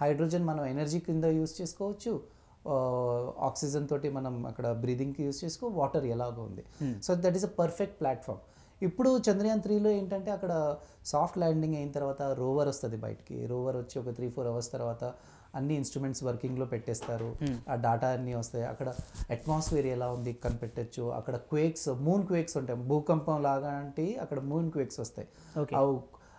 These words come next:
Speaker 1: అక్కడ ఏదైనా రేపు ఫ్యూచర్లో మనం కన్‌స్ట్రక్షన్ చేస్తే ఆ కంపం, కంపన వల్ల మనకి బిల్డింగ్ స్ట్రక్చర్ ఏమైనా పాడకుండా ఉంటుందా? అక్కడ atom-, అక్కడ మినరల్స్ ఎలా ఉన్నాయి, అక్కడ ఎలిమెంట్స్ ఏవి ఉన్నాయి, అక్కడ మెటల్స్ ఏవి ఉన్నాయి,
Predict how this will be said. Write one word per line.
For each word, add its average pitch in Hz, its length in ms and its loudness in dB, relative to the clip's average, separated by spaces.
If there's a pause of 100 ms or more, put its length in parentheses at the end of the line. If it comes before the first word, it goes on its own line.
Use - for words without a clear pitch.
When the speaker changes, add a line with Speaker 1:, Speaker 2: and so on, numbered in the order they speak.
Speaker 1:
అక్కడ 165 200 4
ఏదైనా 160 280 6
రేపు 143 260 2
ఫ్యూచర్లో 165 380 0
మనం 151 180 0
కన్‌స్ట్రక్షన్ 139 540 -4
చేస్తే 131 220 -4
ఆ 139 140 -2
కంపం, 147 640 0
కంపన 135 340 2
వల్ల 147 260 2
మనకి 135 360 -4
బిల్డింగ్ 127 340 -4
స్ట్రక్చర్ 127 320 -6
ఏమైనా 123 220 -6
పాడకుండా 120 500 -4
ఉంటుందా? 117 480 -6 (420)
అక్కడ 151 240 2 (180)
atom-, 170 240 0
అక్కడ 127 500 2
మినరల్స్ 170 520 0
ఎలా 131 220 0
ఉన్నాయి, 123 360 -8
అక్కడ 123 240 -6
ఎలిమెంట్స్ 143 540 -2
ఏవి 123 120 -4
ఉన్నాయి, 123 240 -8
అక్కడ 120 160 -8
మెటల్స్ 123 440 -4
ఏవి 127 120 -4
ఉన్నాయి, 120 280 -6